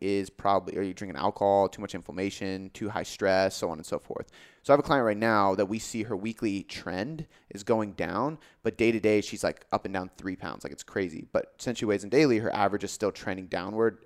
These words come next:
accurately. And what I told her is I was like, "Hey, like, how often do you drink?" A couple nights a week. "How often are you eating out?" A couple times a week. It's like, we should probably limit that. And you're kind of eating really randomly in your macros, even though you're in, at your calories and losing weight,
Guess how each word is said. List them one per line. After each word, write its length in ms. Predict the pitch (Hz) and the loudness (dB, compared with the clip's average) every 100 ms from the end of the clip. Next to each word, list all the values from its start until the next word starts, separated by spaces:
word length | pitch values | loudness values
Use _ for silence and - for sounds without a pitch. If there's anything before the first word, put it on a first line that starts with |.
| _ | _
accurately. 520 | 82 107 131 120 151 165 - - - | -2 0 0 2 2 2 -2 -18 -6
And 60 | 110 | 0
what 80 | |
I 40 | 101 | 0
told 220 | 92 85 | 0 0
her 380 | 175 165 127 117 | 6 8 8 6
is 100 | 110 | 4
I 40 | |
was 80 | 101 | -2
like, 100 | 98 | 0
"Hey, 160 | 135 117 | 6 6
like, 200 | 104 - - _ _ | 6 2 -12 _ _
how 120 | 107 | 4
often 160 | 101 107 | 4 2
do 60 | |
you 40 | 95 | -6
drink?" 200 | 110 82 _ - | -6 -8 _ -10
A 40 | |
couple 120 | 98 98 | -6 -6
nights 140 | 90 | -4
a 40 | |
week. 180 | 95 - | -6 -6
"How 140 | - 107 | 4 4
often 200 | 104 104 | 4 0
are 20 | |
you 60 | 98 | -8
eating 160 | 101 | -4
out?" 200 | 98 - - - | -4 -4 -10 -8
A 20 | |
couple 140 | - | -6
times 160 | - 90 | -6 -6
a 40 | |
week. 120 | 92 - | -8 -6
It's 100 | 95 | -8
like, 140 | 87 _ _ | -10 _ _
we 60 | 117 | -8
should 140 | 135 | -6
probably 240 | - 127 113 | 0 2 2
limit 300 | 107 107 - | 0 -2 0
that. 200 | 87 82 | 0 0
And 80 | 101 | -4
you're 120 | 104 | -4
kind 220 | - 123 | -2 0
of 120 | 107 - - _ _ | 0 -6 -20 _ _
eating 240 | 117 123 113 | -2 -2 0
really 220 | 110 98 | 0 0
randomly 480 | 92 95 104 107 104 | -2 -2 -4 -4 -4
in 60 | 95 | -4
your 80 | |
macros, 460 | 90 98 - 92 - | -6 -6 -2 -2 -2
even 180 | 107 113 | -6 -2
though 80 | 107 | -2
you're 160 | 101 | 0
in, 140 | 98 - | -2 -2
at 120 | 101 80 | -2 -2
your 80 | 95 | -4
calories 360 | 95 95 107 | 0 0 0
and 80 | 104 | -4
losing 200 | 90 85 | -8 -6
weight, 300 | 92 113 | 0 0